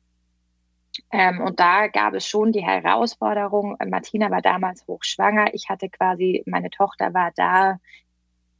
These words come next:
Ich glaub, als wir das Stipendium zugesagt bekommen hatten, war meine Tochter ein halbes Jahr, nee, nicht, nicht richtig,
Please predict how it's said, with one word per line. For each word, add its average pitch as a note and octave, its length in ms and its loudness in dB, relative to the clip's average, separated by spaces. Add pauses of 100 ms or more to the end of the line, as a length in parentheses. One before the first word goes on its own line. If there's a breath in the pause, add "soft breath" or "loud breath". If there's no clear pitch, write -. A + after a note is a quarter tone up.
(120)
Ich - 120 -8
glaub, G#3 300 4
als A3+ 200 2
wir B3 60 6
das A3 160 2
Stipendium G#3 520 0
zugesagt G3 540 2
bekommen F#3 500 -4
hatten, G#3 680 -2
war F3+ 260 2
meine F#3 320 0
Tochter - 520 -2
ein F#2 380 0 (300)
halbes F#3 460 4 (300)
Jahr, G3 560 2
nee, G3 200 -2
nicht, F3+ 180 -10
nicht - 320 -6
richtig, A3 260 0